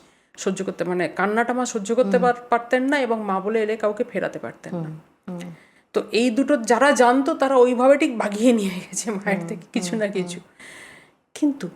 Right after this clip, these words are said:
Speaker 2: হুম।
Speaker 1: এই জায়গাটায়
Speaker 2: হুম।
Speaker 1: এইটাই হচ্ছে না আমার, উম, মানে আমার ব্যক্তিগতভাবে
Speaker 2: হুম।
Speaker 1: এটা শুনতে গিয়ে বা পড়তে গিয়ে কখনো মনে হয়েছে যে এটাই হচ্ছে পুরুষকার, যেটা স্বামীজি বলছেন।
Speaker 2: হুম।
Speaker 1: ঈশ্বর
Speaker 2: হুম।
Speaker 1: তো দেওয়ার জন্য বসে আছেন,
Speaker 2: হুম,
Speaker 1: কিন্তু ঈশ্বর
Speaker 2: হুম।
Speaker 1: তাকেই দেবেন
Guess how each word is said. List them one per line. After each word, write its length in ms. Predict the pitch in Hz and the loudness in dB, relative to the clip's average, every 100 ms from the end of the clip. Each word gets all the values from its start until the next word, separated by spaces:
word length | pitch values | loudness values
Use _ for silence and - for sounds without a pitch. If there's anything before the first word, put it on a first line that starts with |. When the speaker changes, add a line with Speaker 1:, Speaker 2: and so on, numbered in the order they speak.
| _ - | _ -8
Speaker 2:
হুম। 180 | 185 165 165 - | -8 -8 -12 -8
Speaker 1:
এই 200 | 233 262 | -2 0
জায়গাটায় 640 | 202 175 160 143 151 135 - _ | 0 -2 -4 -6 -6 -12 -14 _
Speaker 2:
হুম। 180 | 180 165 160 _ _ | -10 -10 -14 _ _
Speaker 1:
এইটাই 760 | - - 262 285 277 - 302 330 | -14 -2 4 4 4 4 4 4
হচ্ছে 440 | 269 277 - 294 | 2 -4 -2 0
না 160 | 302 311 190 - - 254 | 2 2 0 -10 -20 -10
আমার, 340 | 208 247 285 262 208 196 - | -2 2 2 0 -4 -10 -8
উম, 140 | 214 196 | -6 -4
মানে 160 | 214 | -2
আমার 200 | 247 254 | 0 0
ব্যক্তিগতভাবে 800 | 220 214 - 247 254 247 262 254 | -2 -4 2 2 2 0 0 4
Speaker 2:
হুম। 80 | 254 | 4
Speaker 1:
এটা 200 | 240 240 | 4 -2
শুনতে 440 | 233 233 233 254 | -4 -6 -4 -2
গিয়ে 200 | 240 202 | -2 -4
বা 120 | 220 214 | -4 -4
পড়তে 340 | 208 196 - | -6 -6 -6
গিয়ে 200 | 208 202 196 | -6 -6 -6
কখনো 240 | 185 208 | -8 -8
মনে 220 | 202 196 | -4 -4
হয়েছে 200 | 202 190 | -2 -4
যে 100 | 185 - | -6 -10
এটাই 260 | 196 220 233 | -6 -2 2
হচ্ছে 320 | 247 240 - 240 254 - - | 2 0 -2 -2 -4 -12 4
পুরুষকার, 520 | 294 262 247 202 180 | 4 4 0 -6 -6
যেটা 200 | 180 190 | -6 -8
স্বামীজি 380 | - 175 175 175 | -8 -8 -8 -10
বলছেন। 380 | 165 - - 175 | -12 -14 -12 -8
Speaker 2:
হুম। 240 | 175 170 170 - _ _ _ _ _ _ - | -8 -8 -12 -20 _ _ _ _ _ _ -6
Speaker 1:
ঈশ্বর 300 | 190 175 262 | -2 -2 -2
Speaker 2:
হুম। 60 | 269 | -4
Speaker 1:
তো 40 | |
দেওয়ার 240 | 226 208 196 | -2 -2 -4
জন্য 180 | 202 202 | -6 -6
বসে 280 | 180 - 196 | -8 -10 -10
আছেন, 300 | 185 190 180 | -6 -4 -2
Speaker 2:
হুম, 140 | 170 | -4
Speaker 1:
কিন্তু 180 | 175 226 | -6 -6
ঈশ্বর 240 | 240 226 277 | -4 -2 -2
Speaker 2:
হুম। 100 | 180 | 0
Speaker 1:
তাকেই 360 | 190 - 302 320 | -4 0 2 6
দেবেন 320 | 254 190 | 6 4